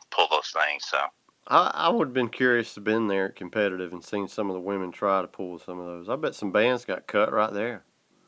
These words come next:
Speaker 1: Yeah. I mean, those things were damn heavy.
Speaker 2: Oh, and that's
Speaker 1: And
Speaker 2: a, that's another thing about, uh, terrain race is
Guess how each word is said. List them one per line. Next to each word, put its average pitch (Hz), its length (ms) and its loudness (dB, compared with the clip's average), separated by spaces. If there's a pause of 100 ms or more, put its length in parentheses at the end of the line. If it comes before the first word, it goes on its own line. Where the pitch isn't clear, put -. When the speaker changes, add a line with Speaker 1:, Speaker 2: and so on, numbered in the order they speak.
(140)
Speaker 1:
Yeah. 92 200 8 (400)
I 82 60 -10
mean, 80 100 -4
those 104 160 2
things 98 200 0
were 82 100 -10
damn 82 200 0
heavy. 87 320 2 (460)
Speaker 2:
Oh, 104 200 4
and 120 180 4
that's 170 220 10
Speaker 1:
And 143 240 4
Speaker 2:
a, 123 100 4
that's 160 300 8
another 131 440 8
thing 123 480 6
about, 107 560 6
uh, 90 720 4
terrain 107 440 4
race 107 400 2
is 92 440 -4